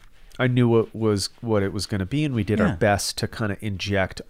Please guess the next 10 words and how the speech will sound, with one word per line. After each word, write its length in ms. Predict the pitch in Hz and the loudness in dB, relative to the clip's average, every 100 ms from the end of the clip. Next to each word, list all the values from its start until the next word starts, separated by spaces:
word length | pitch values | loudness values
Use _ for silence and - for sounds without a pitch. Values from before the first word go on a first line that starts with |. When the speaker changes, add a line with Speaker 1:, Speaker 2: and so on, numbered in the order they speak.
| - | -6
Speaker 1:
our 260 | 101 101 107 | 0 2 2
belief 560 | 104 101 107 104 - - | 0 -2 0 -2 -4 -8
and 160 | 107 98 | -6 -6
our 320 | - 98 95 92 | -4 0 0 0
way 440 | 92 92 110 123 - | -2 -2 0 -2 -2
about 300 | 113 120 135 | 0 0 0
it. 140 | - | -6
Speaker 2:
Yes. 380 | - 90 - - - - - | -8 -10 -10 -16 -20 -20 -14
Speaker 1:
And 140 | 110 107 | -8 -4
I, 200 | 113 | -4